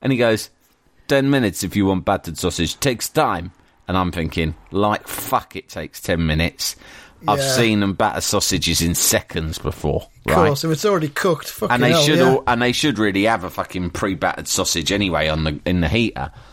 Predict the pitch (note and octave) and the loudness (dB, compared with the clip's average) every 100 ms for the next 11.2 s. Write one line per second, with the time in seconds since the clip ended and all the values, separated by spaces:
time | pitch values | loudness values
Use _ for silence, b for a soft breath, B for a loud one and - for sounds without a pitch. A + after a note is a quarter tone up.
0 | B B - C3 G#2+ G2+ C#3+ A#2+ A#2 C3+ | B B -2 0 2 0 0 -2 -2 0
1 | C#3+ E3 - - F#2 F2 - A2+ - G2 | 4 4 2 -2 -4 -4 -6 -8 -6 -2
2 | G#2 G2+ - F#2+ - - E2+ - F2 E2+ | -2 0 0 -2 -2 -2 -2 0 2 0
3 | - F#2 G#2 D2+ E2+ A2 F2 F2 - B2 | 0 0 0 -2 -2 -2 0 0 0 -2
4 | - D#2+ E2+ D#2+ F#2 b b b - G#2+ | -2 -4 0 0 -2 b b b -2 2
5 | D#3+ C#3+ B2+ - B2+ B2+ - E2 D#2+ A2+ | 2 2 -2 -2 2 0 0 -2 0 0
6 | G2+ G#2+ E2 - b b - G2+ A#2+ D3+ | 2 0 -2 -6 b b -4 -2 2 2
7 | C#3+ A#2+ A2+ G#2+ G#2+ B2+ G#2+ - _ _ | 4 2 2 2 0 -2 -2 -8 _ _
8 | _ - - A#2+ A2+ A#2 - C#3 D3 - | _ -8 -2 0 2 -2 -4 -2 0 -2
9 | - G2+ F2 E2 - E2+ E2 - F#2 G#2+ | -4 -2 0 0 0 0 2 0 -2 -4
10 | b b b b b F2+ E2+ A#2 - G#2+ | b b b b b -4 0 0 2 0
11 | G2 | 0